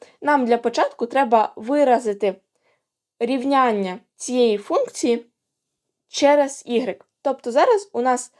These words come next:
виражено ігрек через ікс, а нам треба виразити ікс через ігрек. Для цього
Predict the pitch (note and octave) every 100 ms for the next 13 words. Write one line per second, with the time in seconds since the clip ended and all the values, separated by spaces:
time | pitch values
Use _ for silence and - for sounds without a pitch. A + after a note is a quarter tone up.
0 | _ _ - A#3 C4+ C4 C4 A#3+ - C4+
1 | D4+ G3+ - - - A#3+ G#3+ - C4+ -
2 | - - _ _ - B3+ A#3+ C5+ C#5 C#4
3 | C4 A#3 C4 A#3+ B3 G#3 - - F4 -
4 | - A#3+ A3+ - A3 A3+ - _ _ _
5 | - _ B3+ C#4 C#4+ G3 A#3 C4 A#4+